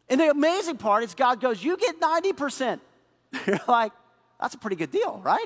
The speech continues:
I mean, you're sovereign God. You give me all this, but I get to keep ninety percent." But what do we do? What do we do?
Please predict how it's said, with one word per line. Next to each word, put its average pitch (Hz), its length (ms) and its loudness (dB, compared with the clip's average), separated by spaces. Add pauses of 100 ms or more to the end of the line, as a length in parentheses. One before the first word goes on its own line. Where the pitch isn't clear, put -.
I 180 40 -4
mean, 175 160 -4
you're 247 160 -6
sovereign 226 420 0
God. 185 300 2 (340)
You 240 180 0
give 311 160 0
me 285 140 0
all 202 200 4
this, 175 300 -4 (280)
but 208 120 0
I 285 260 4
get 294 160 -8
to 294 80 -4
keep 262 300 -6
ninety 247 300 0
percent." 190 460 -4 (500)
But 247 180 -2
what 262 300 0
do 320 120 0
we 294 260 -2
do? 294 480 -4 (1500)
What 269 120 0
do 330 60 0
we 330 100 0
do? 311 360 -2